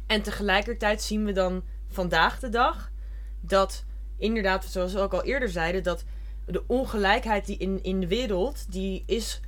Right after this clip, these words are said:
voortgekomen of gecreëerd door kolonialisme, die wordt nu ook nog in stand gehouden door grenzen. Dus, hè, mensen die op zoek zijn naar be-, le-, be-, een beter leven, worden tegengehouden omdat ze uit een gekoloniseerd land komen. Dus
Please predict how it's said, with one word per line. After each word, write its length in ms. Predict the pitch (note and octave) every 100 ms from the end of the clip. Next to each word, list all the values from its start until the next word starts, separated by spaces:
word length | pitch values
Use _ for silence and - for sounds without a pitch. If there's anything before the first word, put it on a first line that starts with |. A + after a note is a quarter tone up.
| - - - - C4+
voortgekomen 920 | C#4 - A#3 G3 F#3+ F#3 F#3 C4 B3
of 120 | G3
gecreëerd 640 | - - G#3+ G#3+ A3 A3 F3+
door 180 | A3
kolonialisme, 1040 | A3 G3 F3+ F3+ F3 E3+ G#3+ - E3 E3+ G#3+ - - -
die 140 | F3 A3
wordt 200 | A#3 A3+
nu 180 | F3+ E3
ook 140 | E3
nog 180 | G3+ G3
in 80 | G#3
stand 320 | - A3 A#3
gehouden 440 | F3+ D3+ D3+ D3
door 160 | C3+ C3+
grenzen. 540 | C#3+ A#2+ C3+ - E2+ - -
Dus, 180 | D#3+ F3+
hè, 180 | D#3+ G#3
mensen 340 | F#3 F#3+ -
die 180 | E3+ F3+
op 100 | D#3
zoek 200 | - G#3
zijn 160 | G3+ F3
naar 100 | D#3+
be-, 240 | F3 F#3 -
le-, 180 | E3 -
be-, 280 | F3 F3+ -
een 80 | D#3+
beter 340 | F3+ G3 E3+
leven, 480 | D#3+ F3+ A3 A3 G3+
worden 280 | F3 F#3+ -
tegengehouden 1000 | G3+ G#3 - - F3 F3 F#3 F#3 F#3 A3+ - - -
omdat 280 | F3+ F3
ze 80 | -
uit 120 | E3+
een 60 | F3
gekoloniseerd 680 | - F#3+ F3 E3+ D#3 E3+ D#3
land 220 | F3 F#3+
komen. 240 | D3+ C#3+
Dus 160 | D#3+